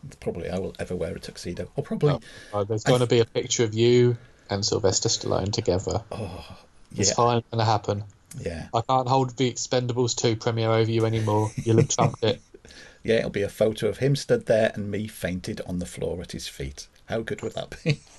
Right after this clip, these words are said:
Speaker 1: <laughs>
Speaker 2: It's about time you met him.
Speaker 1: It is, yeah. So I'm very
Speaker 2: It
Speaker 1: excited.
Speaker 2: had to happen.
Speaker 1: It did. I am gonna be very cheeky and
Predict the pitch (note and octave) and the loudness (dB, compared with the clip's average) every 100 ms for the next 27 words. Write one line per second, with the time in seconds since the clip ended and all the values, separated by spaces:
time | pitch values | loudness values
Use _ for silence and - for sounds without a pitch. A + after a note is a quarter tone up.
0 | D#3 - D3 C#3+ - - - - - - | -8 -8 -6 -4 -4 -6 -4 -4 -4 -12
1 | - - - - C#3+ - - _ - - | -10 -8 -6 -4 -6 -6 -20 _ -20 -20
2 | - B2+ B2 B2+ C3 C#3+ B2+ B2 A#2+ A2+ | 0 2 2 2 2 2 2 2 2 0
3 | G#2+ - G#2 A2 - - - A2 G2 F#2 | -2 -4 -8 -10 -16 -18 -2 2 4 2
4 | - - - F2 E2+ - - F2+ G2 G2 | -2 -12 -10 -8 -8 -10 -8 -6 -4 -2
5 | F2 E2+ - - C#3 - A#2+ G#2 - G#2+ | -2 -4 -6 -2 0 0 0 -2 -4 -10
6 | - _ _ - F2+ G2+ F2+ - - F2+ | -16 _ _ -10 -4 -2 -4 -6 -2 0
7 | G#2+ A#2 A#2 A#2 G#2+ G#2 - - - A2+ | 0 0 -2 -4 -4 -6 -12 -16 0 2
8 | A#2 A2+ A2 F#2 G#2+ F#2+ - - - - | 2 -4 -8 -8 -8 -8 -10 -20 -20 -20
9 | _ - E2+ F2 F2 | _ -8 -6 -6 -8